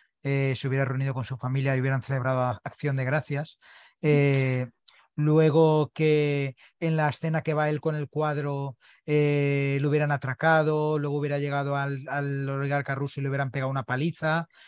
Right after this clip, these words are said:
Eh, luego el tema de la subasta hubiera sido como mucho más trepidante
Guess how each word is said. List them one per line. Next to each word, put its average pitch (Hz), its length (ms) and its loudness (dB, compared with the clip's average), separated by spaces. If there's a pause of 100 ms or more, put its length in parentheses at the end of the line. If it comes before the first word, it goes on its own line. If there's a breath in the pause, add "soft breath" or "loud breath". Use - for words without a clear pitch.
(200 loud breath)
Eh, 143 520 -2 (220 soft breath)
luego 147 760 2 (220 soft breath)
el 151 300 -4
tema 156 300 0
de 151 120 0
la 147 280 0
subasta 147 440 -6
hubiera 143 200 -2
sido 151 280 -2
como 147 200 -4
mucho 143 220 -6
más 147 160 -4
trepidante 151 640 -4